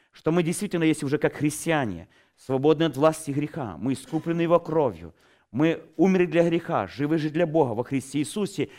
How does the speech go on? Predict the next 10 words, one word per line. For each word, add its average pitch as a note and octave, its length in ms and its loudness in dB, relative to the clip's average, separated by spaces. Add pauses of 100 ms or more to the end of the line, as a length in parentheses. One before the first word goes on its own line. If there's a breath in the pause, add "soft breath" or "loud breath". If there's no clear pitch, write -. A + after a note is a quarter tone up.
(160 loud breath)
и C#3 80 2
это F3 200 6
наше E3+ 300 0
исповедание, D#3+ 720 0
позиция C#3+ 480 -2
нашей C3 260 -2
веры, C3+ 340 2
жизни C3+ 640 -2 (440 soft breath)
и F3 180 2
практики, D3 880 -2